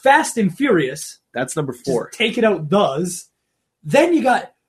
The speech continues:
Speaker 1: Fast Five. Okay, so now this is the fifth movie. So now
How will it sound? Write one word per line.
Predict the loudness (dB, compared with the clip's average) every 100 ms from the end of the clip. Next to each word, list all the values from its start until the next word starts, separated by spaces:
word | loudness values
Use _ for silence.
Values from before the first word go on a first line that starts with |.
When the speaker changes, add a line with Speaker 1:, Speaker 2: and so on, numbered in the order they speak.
| _
Speaker 1:
Fast | -6 -4 -4 -6
Five. | -4 -2 0 -2 -6 -6
Okay, | -4 -4
so | -4
now | -2 0
this | -2 -6
is |
the | -10
fifth | -4 -4 0
movie. | -2 0
So | 0 2
now | 2 -2